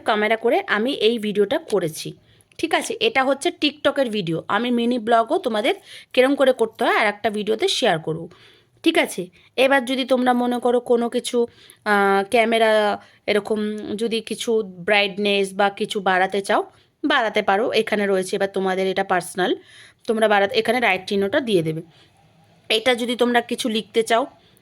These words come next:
এখানে তোমরা লিখে দিতে পারো, ঠিক আছে? আ, যে "প্লিজ সাবস্ক্রাইব" বা কিছু তোমাদের যেটা খুশি,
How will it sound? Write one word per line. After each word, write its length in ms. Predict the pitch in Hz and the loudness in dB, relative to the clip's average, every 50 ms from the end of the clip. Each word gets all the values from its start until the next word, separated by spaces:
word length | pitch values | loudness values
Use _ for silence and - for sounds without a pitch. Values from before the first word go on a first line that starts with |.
| _ - | _ -4
এখানে 340 | - 202 - 226 220 220 | -4 -2 0 0 0 0
তোমরা 240 | 214 220 208 208 214 | 0 0 0 0 0
লিখে 260 | 208 196 196 196 226 | 0 0 0 0 -2
দিতে 180 | 190 208 - 214 | -2 -2 -2 -2
পারো, 300 | 202 208 196 190 208 254 - _ _ _ - | 0 0 0 0 0 -2 -6 _ _ _ -10
ঠিক 160 | - 277 - | -6 0 0
আছে? 300 | 339 320 320 - 170 156 - _ _ _ _ _ _ _ - | 0 0 0 -2 -6 -6 -8 _ _ _ _ _ _ _ -2
আ, 260 | 196 196 196 190 196 190 | 0 2 2 2 2 2
যে 100 | 208 220 | 0 -2
"প্লিজ 360 | 214 - 220 226 220 214 - | -2 -2 -2 -2 -2 0 0
সাবস্ক্রাইব" 560 | 233 208 202 - - 214 196 190 196 190 180 | -2 -2 -2 -2 -2 0 2 2 2 0 0
বা 120 | 190 196 190 | 0 -2 -2
কিছু 280 | - - 240 - 311 | 0 -2 -6 -4 -4
তোমাদের 340 | - 320 302 277 240 214 190 | 0 0 2 2 2 2 0
যেটা 240 | 180 190 170 180 160 | 0 0 0 0 -2
খুশি, 420 | 160 - 185 165 - - 403 440 | -2 -4 -8 -4 -2 -2 -2 -2